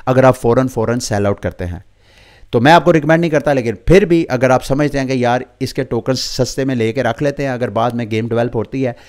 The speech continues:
तो इसकी प्राइसेस मज़ीद ऊपर जाएंगी,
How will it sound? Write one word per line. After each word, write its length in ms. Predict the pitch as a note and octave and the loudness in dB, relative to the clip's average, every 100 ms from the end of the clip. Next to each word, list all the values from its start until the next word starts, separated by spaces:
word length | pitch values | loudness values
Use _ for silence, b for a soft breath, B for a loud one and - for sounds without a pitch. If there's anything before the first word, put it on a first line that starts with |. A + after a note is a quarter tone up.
| b b b | b b b
तो 120 | C3 - | -8 -4
इसकी 220 | E3 - | -4 -4
प्राइसेस 400 | - C3 C3+ C3+ B2 | -2 -2 -2 -6 -6
मज़ीद 320 | A#2+ C#3+ C3 | -4 -4 -4
ऊपर 240 | A#2 B2 | -4 -4
जाएंगी, 400 | A2 A#2 D3+ C#3 | -2 -2 -2 -4